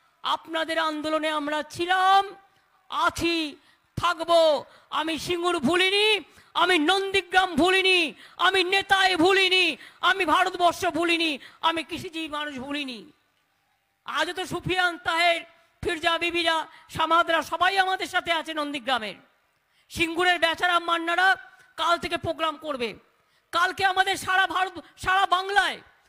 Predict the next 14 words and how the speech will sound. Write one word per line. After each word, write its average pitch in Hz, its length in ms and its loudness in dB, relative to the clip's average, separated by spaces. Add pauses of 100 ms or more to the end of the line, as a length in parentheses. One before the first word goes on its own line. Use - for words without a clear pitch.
(160)
সব 403 240 2 (120)
ব্লকে 381 340 2
ব্লকে 370 220 2 (100)
ধর্ণা 330 260 2 (100)
চলবে 254 280 -4 (600)
এবং 330 200 2 (180)
কালকে 339 320 2 (600)
সারা 359 300 0 (140)
ভারতবর্ষ 370 440 -2 (140)
জুড়ে 359 200 -2 (580)
যে 220 160 -6 (180)
আন্দোলনের 370 500 -2 (120)
ডাক 349 140 0 (120)
দেওয়া 330 180 0